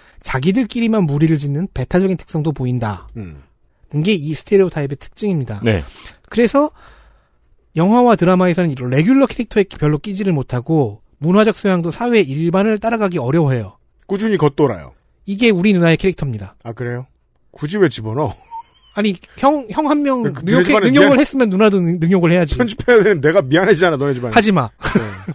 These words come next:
Speaker 1: <laughs> 안 해도 돼.
Speaker 2: 네가 시켰다.
Speaker 1: 그리고 이런 캐릭터들은 이제는 많이 바뀌었죠. 제가 지금 얼핏 기억나는 건 내가 사랑했던 모든 남자들에게 그, 그 로맨스 드라마.
Speaker 2: 네.
Speaker 1: 이제는 아시아계도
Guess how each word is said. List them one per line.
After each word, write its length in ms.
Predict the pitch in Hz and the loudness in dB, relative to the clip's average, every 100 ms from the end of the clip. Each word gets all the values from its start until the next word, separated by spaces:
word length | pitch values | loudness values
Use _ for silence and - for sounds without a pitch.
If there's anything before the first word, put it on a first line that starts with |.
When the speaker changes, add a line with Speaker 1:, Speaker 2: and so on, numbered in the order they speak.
| - | -14
Speaker 1:
<laughs> 160 | _ | _
안 180 | - 202 | -2 2
해도 200 | 214 175 | 4 2
돼. 160 | 127 107 - _ - - - - | -2 -8 -14 _ -20 -16 -14 -6
Speaker 2:
네가 140 | 117 113 | 0 0
시켰다. 400 | - 107 98 104 - - _ _ _ _ _ | 0 -6 -8 -12 -18 -20 _ _ _ _ _
Speaker 1:
그리고 240 | 226 269 | 2 4
이런 440 | 214 208 269 269 240 _ _ _ | 4 6 6 6 0 _ _ _
캐릭터들은 580 | - 302 - 262 247 233 | -6 -6 -2 -2 0 0
이제는 300 | 165 185 220 | 0 2 2
많이 260 | 180 190 247 | 2 2 2
바뀌었죠. 880 | 170 - 180 - 233 220 143 107 120 _ _ | 0 0 -2 -2 0 2 2 0 -10 _ _
제가 360 | - 190 190 180 | -6 -2 2 0
지금 320 | 151 160 160 - | 0 -4 -4 -2
얼핏 320 | 160 202 226 | 0 0 0
기억나는 300 | 214 185 165 | 0 2 2
건 180 | 151 135 | 0 -2
내가 240 | 139 185 | 0 2
사랑했던 500 | 208 220 208 180 170 | 4 2 2 0 -2
모든 220 | 151 151 151 | -2 0 0
남자들에게 760 | 135 139 139 135 123 113 110 _ _ | 0 -2 -2 -2 -4 -10 -14 _ _
그, 340 | 127 120 113 113 _ _ - | -10 -10 -10 -16 _ _ -6
그 80 | 170 | 0
로맨스 340 | 165 202 - | 4 4 2
드라마. 400 | - 139 117 107 107 | -4 -6 -6 -10 -12
Speaker 2:
네. 200 | 101 71 _ _ _ _ - | -14 -14 _ _ _ _ -4
Speaker 1:
이제는 380 | 196 247 233 - _ - | 2 4 2 0 _ -6
아시아계도 800 | 143 151 262 226 190 165 226 | -4 0 2 4 4 2 0